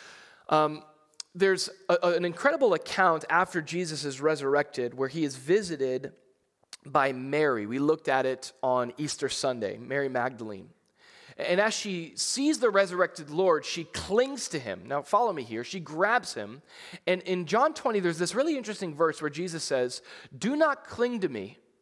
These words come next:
Notice this, "For I have not yet," what? "Ascended." Don't hold on to me, "for I haven't ascended yet to my Father, but go and tell my brethren and say to them, I am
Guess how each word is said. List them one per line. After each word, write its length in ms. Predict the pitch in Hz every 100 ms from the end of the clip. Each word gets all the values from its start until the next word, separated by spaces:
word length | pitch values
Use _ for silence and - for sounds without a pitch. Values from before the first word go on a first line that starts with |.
| _ _ _ -
Notice 240 | 202 277
this, 400 | 151 127 - - _ - _
"For 240 | - 180
I 140 | - 185
have 240 | 170 143
not 640 | 147 165 190 240 - - - _ _ _
yet," 600 | 139 180 185 - - - - _ _
what? 280 | 143 127 87 _ _ _ _ _
"Ascended." 540 | - - 202 127 90 - _ _ _ _ _ _ 185 _ _ _ _ _ _ _ _ -
Don't 180 | 175
hold 180 | 208 240
on 220 | 254 269
to 40 | 185
me, 240 | 104 - _ _ _ _ _ _ - _
"for 140 | 165 165
I 20 |
haven't 260 | 214 214
ascended 580 | 175 - - 247 254 190
yet 300 | 139 110 107 - -
to 100 | -
my 180 | 180 175
Father, 400 | 165 214 208 147
but 220 | 139 147
go 200 | 165 202
and 80 | 240
tell 180 | - 226
my 120 | 233
brethren 420 | 185 151 151 147
and 80 | 147
say 220 | - 202
to 80 | 208
them, 260 | 165 156 151 -
I 200 | 175 214
am 500 | 214 233 247 202